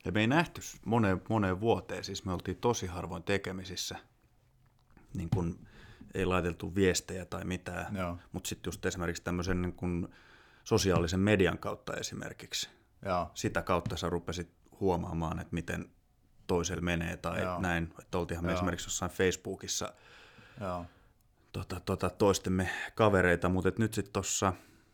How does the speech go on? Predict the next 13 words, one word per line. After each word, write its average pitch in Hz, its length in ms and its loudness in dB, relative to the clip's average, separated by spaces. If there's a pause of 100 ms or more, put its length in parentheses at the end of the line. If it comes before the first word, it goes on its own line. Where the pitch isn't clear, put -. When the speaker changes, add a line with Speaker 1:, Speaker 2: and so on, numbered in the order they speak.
(1500)
Speaker 1:
siitä 101 220 0
on 104 60 4
nyt 107 160 0
varmaan 92 320 6
joku 85 160 -2
puolitoista 98 640 2
vuotta - 360 -8 (320)
Speaker 2:
Joo. 98 200 -2
Speaker 1:
aikaa. - 360 -4 (1120)
Ja, 82 80 -6
tota, 90 460 -4 (1300)
tää 95 140 4
mun 92 340 0